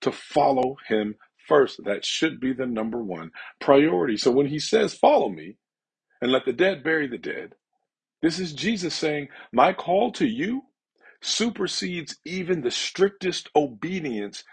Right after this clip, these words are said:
to the commandment of the Torah." Listen, we all have an idea of what we think God is saying in the scriptures, and we have, every single one of us, outside of the things that are clearly prescribed in scripture, we all create our own levels of importance, and we create our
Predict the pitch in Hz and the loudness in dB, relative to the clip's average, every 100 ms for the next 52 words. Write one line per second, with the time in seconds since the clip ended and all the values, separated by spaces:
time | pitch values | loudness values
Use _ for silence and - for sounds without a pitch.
0 | - 117 98 - 95 117 151 127 95 - | -10 -4 -4 -6 -8 -4 -4 -2 -4 -6
1 | - - 90 101 - 156 123 - - - | -18 -8 0 0 2 0 0 -2 -12 -10
2 | - 349 - - _ _ _ _ _ _ | 0 0 0 -10 _ _ _ _ _ _
3 | _ _ - - 156 175 165 156 151 151 | _ _ -12 2 4 6 4 2 0 0
4 | 143 151 143 120 127 131 - 143 107 120 | -2 0 0 0 -2 -6 -4 -4 0 0
5 | 120 - 123 123 113 - 131 120 123 101 | -2 -6 -8 -8 -10 -4 -4 -2 -8 -8
6 | 80 117 123 127 123 - - - - - | -6 -4 -2 -4 -6 -12 -12 0 0 0
7 | - 151 160 190 160 170 160 151 151 123 | 4 6 6 0 -6 -6 -6 -4 -4 -4
8 | 82 73 - _ _ _ _ _ 123 160 | -10 -14 -18 _ _ _ _ _ 2 2
9 | 180 156 156 120 107 127 131 117 107 - | 2 -6 -6 -8 -8 -8 -8 -6 -8 -8
10 | - - 135 143 156 147 147 123 - 123 | -14 -8 -4 -2 -2 -4 -8 -12 -4 -2
11 | 117 101 - 131 - 123 - _ - - | -2 -6 -6 -6 -4 -10 -10 _ -20 -10
12 | - 156 190 190 151 165 165 - 80 113 | 2 6 8 6 2 -2 -2 0 2 2
13 | - 123 127 135 127 117 117 107 104 101 | 2 0 2 4 2 2 2 -2 -4 -4
14 | 90 - 127 131 - 98 117 175 - 165 | -8 -2 -2 -4 -10 -6 -6 -6 -6 -4
15 | 160 127 | 0 -2